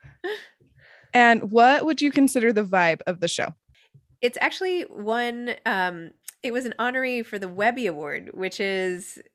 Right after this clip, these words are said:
Speaker 2: uh, the best of the internet out of fourteen thousand entries. It was an honoree for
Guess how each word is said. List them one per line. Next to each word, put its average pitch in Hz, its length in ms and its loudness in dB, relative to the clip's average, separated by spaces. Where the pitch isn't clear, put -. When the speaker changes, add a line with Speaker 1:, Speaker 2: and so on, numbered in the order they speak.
Speaker 2:
uh, 165 400 -2
the 185 140 -14
best - 280 2
of 240 100 -4
the 233 60 -6
internet 202 420 2
out 165 100 0
of 180 120 -2
fourteen 220 520 -6
thousand 196 480 -2
entries. 190 640 0
It 196 140 0
was 190 200 -2
an 190 160 -8
honoree 208 600 0
for 190 440 4